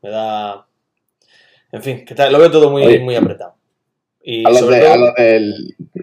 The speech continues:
Speaker 2: a los del Sporting no podían echar alguno por, por la, por la tangana que se montó el otro día con el equipo favorito de, de Asensio.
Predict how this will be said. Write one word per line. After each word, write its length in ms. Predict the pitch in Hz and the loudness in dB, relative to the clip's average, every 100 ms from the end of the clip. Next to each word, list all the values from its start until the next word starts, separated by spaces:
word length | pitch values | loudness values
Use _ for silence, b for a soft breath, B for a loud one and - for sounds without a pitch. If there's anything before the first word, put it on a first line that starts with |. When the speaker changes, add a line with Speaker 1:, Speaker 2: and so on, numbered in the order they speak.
| - | -4
Speaker 2:
a 60 | 110 | 0
los 180 | 120 | 0
del 140 | 123 120 | 2 0
Sporting 400 | 120 123 123 202 | 0 -2 2 2
no 120 | 226 | 4
podían 300 | 190 160 131 | 6 6 4
echar 300 | 127 - 123 | 0 0 2
alguno 880 | 120 117 135 127 120 117 113 107 - | 4 2 2 2 2 2 0 -2 -4
por, 160 | 120 98 | -6 0
por 140 | 120 | 2
la, 260 | 117 101 - | 2 0 0
por 100 | - | 0
la 120 | 110 | 0
tangana 400 | 160 110 123 120 | -2 -2 -2 -2
que 100 | 120 | -6
se 160 | - | -4
montó 320 | 120 113 113 127 | -2 -2 0 2
el 80 | |
otro 260 | 117 117 104 | 4 4 4
día 280 | 107 139 190 | 4 4 6
con 260 | 175 147 - | 4 2 -4
el 180 | 131 120 | 0 2
equipo 300 | 117 123 123 | 2 0 0
favorito 400 | 123 120 117 113 | 2 2 2 2
de, 300 | 110 107 104 | 2 0 -2
de 120 | 117 | -6
Asensio. 540 | 117 120 135 - 208 | -4 -4 -4 -2 -4